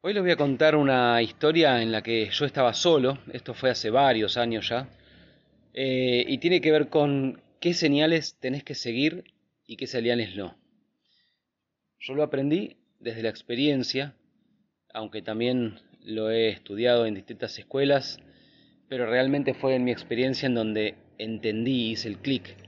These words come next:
de cuáles son las señales que sí tenés que seguir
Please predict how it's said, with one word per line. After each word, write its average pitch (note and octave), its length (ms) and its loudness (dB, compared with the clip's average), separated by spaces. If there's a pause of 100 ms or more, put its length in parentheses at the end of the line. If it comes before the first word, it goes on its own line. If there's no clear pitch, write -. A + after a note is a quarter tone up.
(480)
de G#2 160 -16
cuáles C#3+ 340 0
son C3+ 120 -4
las A#2 100 -4
señales B2 360 0
que - 140 -6
sí E3 240 0
tenés B2 240 -2
que A2 140 -14
seguir B2 420 -4